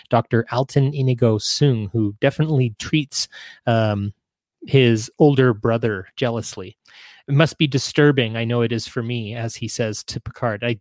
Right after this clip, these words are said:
there's just resentment dripping from his face, uh, when he says that. Um, or when Data, uh, "If he'd gotten old and gone soft." That's a neat statement, and we're gonna <laughs> have to approach that later.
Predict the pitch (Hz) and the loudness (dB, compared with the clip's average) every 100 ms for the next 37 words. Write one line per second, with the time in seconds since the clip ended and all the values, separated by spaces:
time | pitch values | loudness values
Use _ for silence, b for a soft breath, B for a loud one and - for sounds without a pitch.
0 | - 147 123 104 156 123 110 117 117 123 | 4 4 4 0 0 0 0 -2 0 0
1 | 135 113 120 117 - 117 104 120 107 104 | 0 -2 -2 -4 -2 -6 -4 -6 -4 -6
2 | - 107 98 - B B B 131 120 113 | -6 -6 -4 -6 B B B 2 4 2
3 | 117 107 107 107 - 117 - B B B | 0 -4 -8 -8 -8 -8 -10 B B B
4 | B - 127 120 117 - _ - 147 127 | B 0 2 2 -2 -8 _ 0 2 4
5 | 135 123 117 151 139 120 113 B B 120 | 2 2 0 2 2 0 -4 B B -2
6 | 117 143 - 131 131 135 135 127 123 135 | 2 0 2 2 2 4 2 2 2 4
7 | 139 139 123 117 127 123 113 - 127 110 | 4 4 2 2 2 2 0 -2 -2 -2
8 | 101 - _ 190 190 185 135 127 117 - | -4 -16 _ 0 4 2 4 0 -2 -6
9 | - 123 123 110 101 120 139 196 202 147 | -2 -2 -2 -6 -4 -4 -2 0 0 0
10 | - - 147 135 - 135 - 117 110 - | -2 -6 -2 0 2 0 2 -2 -2 -4
11 | 117 107 120 113 107 | -4 -4 -4 -4 -6